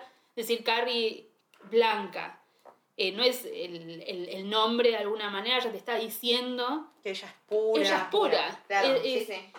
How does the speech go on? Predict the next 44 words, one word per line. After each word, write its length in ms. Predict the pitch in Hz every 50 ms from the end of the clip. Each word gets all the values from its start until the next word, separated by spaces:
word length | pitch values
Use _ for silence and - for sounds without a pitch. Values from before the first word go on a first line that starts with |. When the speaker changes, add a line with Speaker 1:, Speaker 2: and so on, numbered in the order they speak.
| - _
Speaker 1:
ella 300 | - 277 277 - 302 254
es, 120 | 240 247 247 220
es, 260 | 233 233 233 - - _ _ _
es 180 | - 208 -
su 120 | - - 214
madre, 440 | 208 233 277 370 403 349 277 240
la, 560 | 220 214 196 185 185 180 180 180 180 180 - - _ _ _ _ _ _ _ _ _ -
eh, 580 | 226 202 185 180 175 170 170 165 165 165 175 -
es 140 | 196 -
una 140 | 214 202 185
fanática 460 | - - 202 202 202 202 220 208 202
religiosa 840 | 196 196 196 202 202 - - 240 226 233 233 233 - 294 277 285 285 277
que 220 | 233 208 185 185
no, 340 | 196 190 190 185 185 190 185 - - -
no 180 | 214 208 202 -
puede 240 | 247 226 226 226
pensar 520 | 220 233 214 208 208 208 - 233 226 240 240
en 120 | 240 233
a-, 140 | 214 214 214
no 100 | 208 208
haber 180 | 208 214 214 214
hecho 280 | 208 214 - - 233
otra 200 | 220 220 190 190
cosa 340 | 214 208 208 - 247 226 220
que 360 | 220 190 180 185 190 - -
el 100 | 208 190
hijo 240 | 196 196 - - 214
de 120 | 196 196 202
Dios, 280 | 226 247 269 262 240
<laughs> 20 | 247
básicamente. 1000 | - 226 233 - 233 226 233 220 220 233 226 233 233 233 240 247 247 - - - - _ _ _ _
Es 140 | - 226 208 208
una, 400 | 208 202 185 180 180 180 175 170
tiene 240 | 202 196 196 196 190
que 60 | 196
ser 140 | 196 - 202
una, 220 | 196 190 180 185
una 240 | 185 185 185 185 180
persona 340 | - 180 175 - 202 196 190 185
perfecta 680 | 196 196 - - - 285 294 240 233 - - 254 247 233
para 340 | 226 196 190 180 175 175 180
los 220 | 180 175 165 -
ojos 320 | 208 196 - - 196 170 196
de, 240 | 180 175 175 170